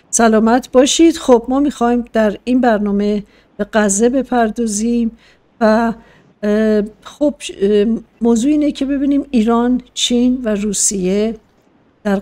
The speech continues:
غزه چیکار می‌کنن، اجماع این سه کشور و، اه، چی-، چیکار می‌تونیم بکنیم با روسیه و چین. الان، اه، می‌شنویم، می‌بینیم که جنایت‌های، اه، صهیونیست‌ها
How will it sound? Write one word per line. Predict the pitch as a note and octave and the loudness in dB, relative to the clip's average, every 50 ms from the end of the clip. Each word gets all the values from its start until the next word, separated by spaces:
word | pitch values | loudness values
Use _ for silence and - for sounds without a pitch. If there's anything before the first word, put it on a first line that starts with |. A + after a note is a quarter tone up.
| G3 - | -2 -2
غزه | G#3+ G3+ F#3+ F#3 G#3+ G#3+ | -2 -2 0 -2 -2 -6
چیکار | - - - - G#3+ G#3+ | -6 -6 -4 -2 0 0
می‌کنن، | G#3+ A#3 A3+ - G3+ G3+ G3 G3+ G3+ G3+ - | 0 -2 -4 -4 -4 -4 -2 -2 -4 -4 -2
اجماع | G3+ G#3 G3 G3+ G3+ G#3+ G3+ G#3 G#3 | -2 -2 -2 -2 -4 -2 0 0 2
این | G3+ A3+ A#3 A3 | 0 0 0 -2
سه | - - G#3 | -2 -2 -4
کشور | F#3+ - G3 F3+ - - G3+ G3+ G3 G3 G3 - - _ - A3+ | -4 -6 -8 -8 -8 -6 -4 -4 -4 -4 -4 -8 -14 _ -14 -8
و، | G3 G3 G#3 G#3 G3+ F#3+ _ _ - - _ _ _ _ _ - - | -6 -4 -2 -2 -4 -6 _ _ -20 -20 _ _ _ _ _ -4 0
اه، | F#3+ F#3+ G3 G3+ G#3+ G#3+ G#3+ G3+ _ _ _ - | 0 2 2 2 0 -2 -4 -6 _ _ _ -12
چی-، | - - A3+ D#4 G#3 - - | -10 -8 -6 -8 -8 -10 -10
چیکار | - - A#3+ C4+ C4+ | -8 -4 0 2 2
می‌تونیم | C4 D4 D#4 - - D#4+ D4+ D4+ D4 C#4 | 2 2 0 2 0 0 2 2 0 2
بکنیم | C4 D4 - - D#4 C#4+ B3 A#3+ A#3 A#3 A#3 | 2 0 2 2 2 2 4 4 4 2 2
با | G#3+ G#3 G#3 G3+ G3 | 2 2 2 0 0
روسیه | - F#3 G#3 A3+ - - - A#3 A3 G#3+ | -2 -4 -4 -4 -2 -2 -2 0 0 0
و | G#3+ A#3+ B3+ | 0 0 -2
چین. | B3 - - - B3 B3+ C4+ C#4 C#4+ C#4 E4 - | -4 -4 -4 -2 0 0 0 0 -2 -4 -6 -4
الان، | G3+ G3 G#3+ A3 A3 A3+ A3 A3 - - - _ _ _ _ - | -4 -2 0 0 0 0 -2 -6 -10 -20 -20 _ _ _ _ -2
اه، | G3+ G3+ G3 G3 G3+ G3+ G3 G3 F#3 - _ _ _ _ _ _ _ _ _ - | 0 2 2 2 2 2 0 -2 -4 -8 _ _ _ _ _ _ _ _ _ 0
می‌شنویم، | G#3+ C4 C4+ A#3+ - - C4 B3 A3+ G#3+ A#3+ A#3+ A#3 A3+ | 2 2 2 2 0 0 0 0 0 0 0 0 2 2
می‌بینیم | A3+ A3+ B3+ C4 A#3+ C4+ B3+ A#3+ A#3+ A#3+ A#3 | 2 2 2 2 2 2 2 2 2 2 0
که | - - B3 A#3+ | -2 -2 -4 -2
جنایت‌های، | G#3+ G#3 G#3 G3+ G3+ G3+ F#3+ F#3+ F#3+ F#3+ - G3+ G#3 G3 G#3+ A3 A3+ A3 A3+ A3 A3 - - - _ _ _ _ - - | 0 0 0 0 2 2 2 0 0 -2 -2 0 2 4 4 4 4 4 2 0 -4 -12 -20 -20 _ _ _ _ -2 0
اه، | G3 F#3+ | 2 2
صهیونیست‌ها | F3 - - A3+ A3 A3 A3 G#3 G#3 G3+ G3 F3 - - A3 | 2 2 2 2 2 2 2 2 2 0 0 0 0 0 -2